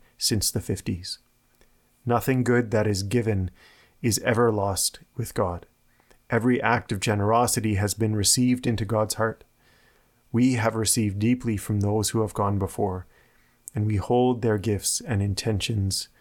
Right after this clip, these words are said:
in holy hands. And we are grieving for other reasons. A general pandemic grieving and lack of energy within a stressed societal system. Some are grieving and healing from church trauma,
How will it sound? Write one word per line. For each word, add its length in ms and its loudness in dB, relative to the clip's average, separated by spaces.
in 220 0
holy 420 -2
hands. 520 -6
And 100 -2
we 120 4
are 80 4
grieving 480 2
for 180 2
other 160 2
reasons. 540 -4
A 100 -2
general 420 2
pandemic 600 0
grieving 480 0
and 160 0
lack 260 2
of 100 -2
energy 560 0
within 340 -2
a 60 0
stressed 420 0
societal 500 0
system. 520 -2
Some 520 2
are 160 0
grieving 580 0
and 160 -4
healing 420 0
from 220 -2
church 340 0
trauma, 460 0